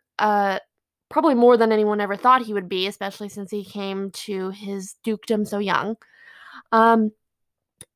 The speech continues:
and in ten forty-nine, William decided that he would make the smart choice, unlike his father,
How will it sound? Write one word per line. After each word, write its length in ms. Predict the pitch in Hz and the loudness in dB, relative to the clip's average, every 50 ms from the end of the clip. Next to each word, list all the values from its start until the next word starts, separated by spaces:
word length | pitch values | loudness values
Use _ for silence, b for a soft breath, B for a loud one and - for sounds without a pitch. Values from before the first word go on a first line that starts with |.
| _ | _
and 360 | - 233 233 233 240 233 214 - - | 2 2 4 4 2 0 -2 -4 -4
in 220 | 240 247 240 240 240 | -2 -2 -2 -2 -4
ten 260 | - - 302 330 339 | -4 -4 -4 -4 -2
forty-nine, 500 | 339 311 285 262 254 262 254 247 240 220 | -2 -4 -2 -2 0 0 0 0 0 0
William 280 | 220 226 233 240 254 | 2 2 2 2 0
decided 480 | 254 254 - - 226 214 220 220 214 190 | -2 -2 -2 0 2 2 2 0 0 -2
that 100 | 208 208 | -4 -4
he 120 | 214 226 | -4 -2
would 120 | 233 220 214 | -2 -2 0
make 160 | 220 214 214 | -2 -4 -4
the 60 | - | -8
smart 280 | - 294 320 339 - - | -4 0 2 2 0 0
choice, 240 | - 254 226 220 226 | -2 -4 -2 -2 -2
unlike 260 | 220 208 202 202 - | -2 -2 -2 -2 -4
his 140 | 214 - - | -6 -12 -4
father, 640 | - 269 262 254 247 220 208 202 208 214 208 | 0 2 4 4 4 4 2 2 2 0 -2